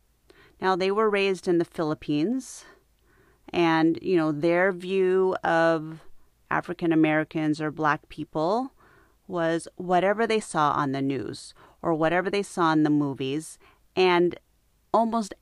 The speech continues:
everything that they watched, Black people were portrayed as criminals,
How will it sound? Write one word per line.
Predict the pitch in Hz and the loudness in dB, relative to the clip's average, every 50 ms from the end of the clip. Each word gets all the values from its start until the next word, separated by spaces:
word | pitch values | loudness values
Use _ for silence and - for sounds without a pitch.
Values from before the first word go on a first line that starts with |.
| _ | _
everything | - 214 226 240 220 214 220 240 233 226 - _ - 170 165 156 151 156 160 175 185 170 - _ _ _ _ _ _ _ | 0 2 2 2 0 -2 -2 -2 -2 -2 -4 _ 0 2 4 4 4 4 4 2 0 -2 -8 _ _ _ _ _ _ _
that | - 175 170 - | -6 -6 -4 -2
they | 170 165 165 170 | -2 0 0 2
watched, | 156 151 147 143 127 - - - - - - _ _ _ _ _ _ _ _ _ _ _ 202 - | 4 6 6 6 6 4 0 -12 -16 -18 -20 _ _ _ _ _ _ _ _ _ _ _ -8 -2
Black | 180 165 160 165 - - | 0 0 0 0 -2 -8
people | - 196 175 - 185 180 | -12 -10 -6 -6 -4 -4
were | 165 156 156 147 | -4 -4 -6 -6
portrayed | - - 165 156 - - - 175 165 156 147 147 147 143 143 139 156 151 _ _ _ _ _ _ - - | -6 -8 -8 -8 -8 -8 -4 -2 -2 0 0 0 -2 -2 -4 -6 -10 -14 _ _ _ _ _ _ -10 -6
as | 160 156 151 147 147 147 143 - - - - _ _ _ _ _ | -4 -2 -2 -2 -2 -4 -6 -8 -14 -20 -20 _ _ _ _ _
criminals, | - - 208 196 175 147 - - - - - - - - | -6 -2 0 0 0 0 0 -4 -8 -14 -16 -16 -18 -20